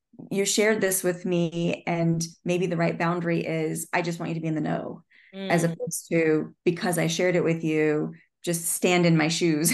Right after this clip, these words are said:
Speaker 1: <laughs> and tell me all the things I should do better as a parent." Um, and so even I'm noticing in myself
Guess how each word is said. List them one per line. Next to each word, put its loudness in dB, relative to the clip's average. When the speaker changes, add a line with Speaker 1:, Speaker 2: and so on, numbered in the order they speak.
Speaker 1:
<laughs> 0
and -2
tell 2
me 2
all 4
the 2
things 0
I 2
should -6
do -2
better 0
as -4
a -8
parent." -2
Um, 0
and -4
so 2
even 0
I'm -2
noticing 0
in -2
myself -2